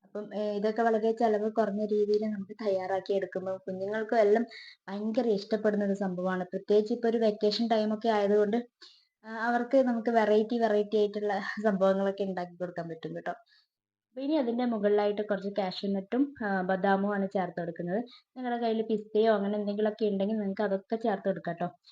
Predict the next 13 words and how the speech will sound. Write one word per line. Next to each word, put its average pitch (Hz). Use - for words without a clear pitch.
ഞാനിപ്പോ 220
ഈ 247
രണ്ട് 226
കാര്യങ്ങളാണ് 208
എൻ്റെ 202
കയ്യിലുള്ളത്, 190
അതുകൊണ്ട് 190
അത് 202
ചേർത്ത് 175
കൊടുക്കുന്നു, 165
അത്രേ 175
ഉള്ളൂ 165
ട്ടോ. 175